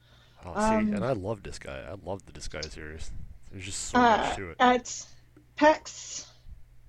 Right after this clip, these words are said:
Speaker 2: was pax South, maybe? Or maybe it was E three. I don't know, but, um, I got a chance to play, I think it was E three. I was, I was told Banner Saga was this great game. It was Banner Saga two and Boss. Like, "Oh, you have to go check this out."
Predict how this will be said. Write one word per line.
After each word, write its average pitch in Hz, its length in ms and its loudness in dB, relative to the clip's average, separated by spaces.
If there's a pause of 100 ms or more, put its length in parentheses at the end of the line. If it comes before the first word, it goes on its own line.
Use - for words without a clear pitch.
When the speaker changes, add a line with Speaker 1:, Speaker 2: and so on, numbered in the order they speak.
(1120)
Speaker 2:
was - 160 -18
pax - 840 -8
South, - 580 -2 (120)
maybe? 311 360 4
Or 247 80 6
maybe 247 340 10
it 202 100 2
was 202 200 2
E 220 120 0
three. 214 180 0
I 226 140 4
don't 220 100 6
know, 202 240 6
but, 190 240 4 (560)
um, 208 220 4
I 202 100 4
got 233 120 8
a 226 40 2
chance 233 360 4
to 202 60 -12
play, 220 460 4
I - 40 -8
think 262 180 4 (120)
it 247 120 0
was 214 120 4
E 220 120 2
three. 190 420 2 (840)
I 240 120 6
was, 240 260 6
I 269 60 8
was 233 100 6
told 285 300 6
Banner 233 260 6
Saga 208 340 4
was 190 180 -2
this - 120 -8
great - 540 -4
game. 226 300 2
It - 20 -4
was 208 100 -6
Banner 240 220 6
Saga 214 240 2
two 214 160 -2
and 214 80 2
Boss. 202 180 0
Like, - 140 2
"Oh, 381 260 10
you 220 220 8
have 294 260 2
to 262 80 -4
go 233 100 4
check - 220 -8
this 214 180 -4
out." 202 220 0